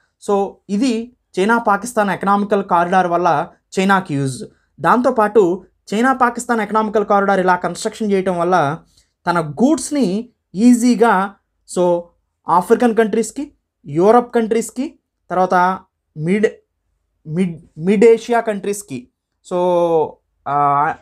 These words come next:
మిడ్ ఏషియా అంటే కజకిస్తాన్ కానీ, తుర్కమెనిస్తాన్ కానీ, ఉజ్బెకిస్తాన్ కానీ, ఇలాంటి కంట్రీస్‌కి, యూరప్కి యాక్సెస్ ఈజీగా వస్తుంది మెడిటేరియన్ ఓషన్‌కి. So ఇది తన గూడ్స్ని, ఎక్స్‌పోర్ట్స్ని ఇంప్రూవ్ చేసుకోవడానికి పాకిస్తాన్కి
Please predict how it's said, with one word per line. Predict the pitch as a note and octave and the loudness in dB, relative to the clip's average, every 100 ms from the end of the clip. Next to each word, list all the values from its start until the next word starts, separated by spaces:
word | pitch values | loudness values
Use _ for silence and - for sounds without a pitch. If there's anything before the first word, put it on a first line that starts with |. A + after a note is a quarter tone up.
| _ D#3 | _ -4
మిడ్ | G3+ A#3 | 4 4
ఏషియా | A3 D#3+ | 4 -2
అంటే | E3+ F#3 | -8 -8
కజకిస్తాన్ | F#3 F3 G3 G3+ F3+ E3+ | -8 -6 -8 -6 -6 -6
కానీ, | E3 F3+ - _ - | -8 -12 -18 _ -8
తుర్కమెనిస్తాన్ | F3+ F#3+ F#3 F#3 F3 F3 | -2 0 0 0 0 0
కానీ, | F3 E3 | -2 -2
ఉజ్బెకిస్తాన్ | E3 G3 F#3+ - F3 E3 | -2 -2 -2 0 0 0
కానీ, | E3+ E3 | -2 2
ఇలాంటి | F3+ F#3 - | 2 2 -2
కంట్రీస్‌కి, | F3+ F#3+ F#3 A3 B3+ - _ _ - | -2 -2 -2 -6 -8 -10 _ _ 0
యూరప్కి | F3+ A3+ A#3+ A#3+ A#3+ A#3 - _ - D3 | 4 6 4 0 -6 -6 -8 _ -8 -6
యాక్సెస్ | F#3 A3+ G#3 - _ - G3+ | -4 -6 -6 -10 _ -6 -2
ఈజీగా | F#3 A3+ G#3 D#3 | 0 2 2 2
వస్తుంది | - B2+ B2+ | -2 -4 -2
మెడిటేరియన్ | D#3 D#3 D3+ C3+ | -2 0 0 0
ఓషన్‌కి. | B2 B2 A2 - - _ _ _ - | -4 -8 -14 -16 -20 _ _ _ -2
So | G#3 G3 F3+ | 0 0 -2
ఇది | G3+ A#3+ G#3+ A3 _ _ _ - | 0 2 0 -8 _ _ _ -2
తన | F3+ E3+ D3 | -2 -2 -2
గూడ్స్ని, | A#3+ D4 - B3 B3 B3 A3 | -2 0 -2 -2 -2 -2 -4
ఎక్స్‌పోర్ట్స్ని | - - C#4 B3+ A#3 | -4 -4 -2 0 -4
ఇంప్రూవ్ | G#3 A3 | -2 -2
చేసుకోవడానికి | G#3 G#3 G3 F#3+ F#3 F3+ | -2 -2 -2 -2 -2 -2
పాకిస్తాన్కి | F3 - G3 F#3+ | -2 -4 -4 -2